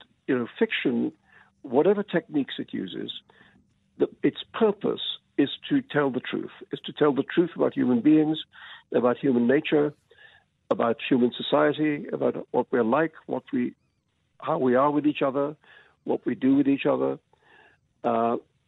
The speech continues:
whereas lies are a way of obscuring the truth.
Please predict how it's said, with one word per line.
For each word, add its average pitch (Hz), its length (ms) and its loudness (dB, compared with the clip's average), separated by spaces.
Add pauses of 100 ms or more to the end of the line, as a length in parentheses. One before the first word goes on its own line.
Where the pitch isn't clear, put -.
(440)
whereas 135 380 4 (640)
lies 147 500 -4 (260)
are 139 160 -4
a 139 140 -2
way 147 180 4
of 139 60 -14 (960)
obscuring 165 500 0
the 101 200 -10
truth. - 220 -12